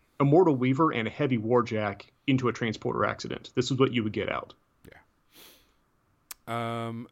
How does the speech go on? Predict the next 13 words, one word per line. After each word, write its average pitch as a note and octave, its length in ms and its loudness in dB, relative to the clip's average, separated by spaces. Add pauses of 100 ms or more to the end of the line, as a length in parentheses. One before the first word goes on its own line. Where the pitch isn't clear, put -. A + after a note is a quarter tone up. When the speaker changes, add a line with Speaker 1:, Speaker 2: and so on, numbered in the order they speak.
(120)
Speaker 2:
So C3+ 420 -8 (380)
I C#3+ 140 -2
took - 340 -8 (720)
two C#3+ 200 -6
more D3+ 160 -6
troop G#2 300 -12
units. F#2+ 400 -14 (880)
Speaker 1:
Okay, - 180 4
Speaker 2:
And G#2+ 220 -4
Speaker 1:
wanna B2+ 120 -2
go B2 100 0
to A#2 60 -4
squads? C3+ 380 -4